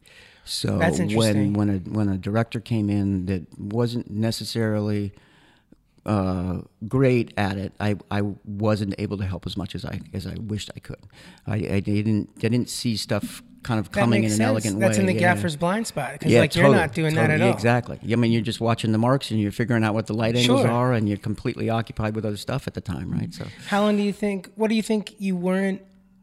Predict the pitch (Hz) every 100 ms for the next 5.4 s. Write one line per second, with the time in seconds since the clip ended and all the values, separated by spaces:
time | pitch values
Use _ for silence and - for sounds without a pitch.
0 | - 202 185 202 190 190 185 190 190 175
1 | 156 190 170 160 160 156 147 160 160 156
2 | 156 - - 151 160 156 156 139 127 170
3 | 143 139 175 147 143 143 143 151 - 147
4 | 127 131 131 170 180 175 160 160 151 127
5 | 131 156 -